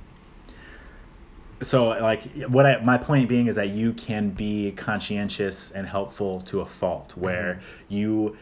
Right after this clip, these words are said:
Speaker 1: refuse to make any decisions for the fear of imposing on the
Speaker 2: It's
Speaker 1: other person.
Speaker 2: paralyzing. You're,
Speaker 1: Yeah.
Speaker 2: you're too paralyzed to
Speaker 1: And for somebody like me, that's hard because, you know, like we just said, I want to do things for you,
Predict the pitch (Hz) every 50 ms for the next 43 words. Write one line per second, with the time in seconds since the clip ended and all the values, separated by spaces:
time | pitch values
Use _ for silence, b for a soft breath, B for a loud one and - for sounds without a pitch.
0 | B B 101 107 101 - - - 107 113 113 117 117 113 113 - - 107 107 104
1 | 101 - - 101 104 107 107 101 98 92 - - 208 - - 226 226 117 117 233
2 | - - - - - - - - - 98 98 - 196 95 95 95 95 95 92 B
3 | B B B - 104 101 - - - - 117 110 110 107 107 104 104 101 98 -
4 | 95 98 98 95 98 98 95 - - 110 107 107 101 107 101 101 101 98 98 98
5 | 95 95 92 95 101 92 - 135 120 101 95 90 87 92 98 98 95 92 95 113
6 | 127 B B B B B - 104 110 110 107 98 101 98 - - 101 110 104 -
7 | - 123 120 - 127 120 117 113 110 107 107 104 101 104 104 101 - - - -
8 | 104 98 98 98 98 95 95 95 95 95 131 - - - - - - B B B
9 | B B B B B B B - - - - - - - - 120 123 - - 139
10 | - 165 156 156 156 151 139 127 - - 131 143 156 135 120 104 - - - -
11 | 143 139 117 98 95 95 - 113 101 98 95 107 - - 113 113 110 101 95 95
12 | 107 104 101 120 113 110 104 101 - - 117 110 107 - 101 110 110 104 101 101
13 | 104 110 110 110 - - - - 107 110 120 120 - 98 92 90 - - 98 92
14 | 95 92 92 92 95 95 95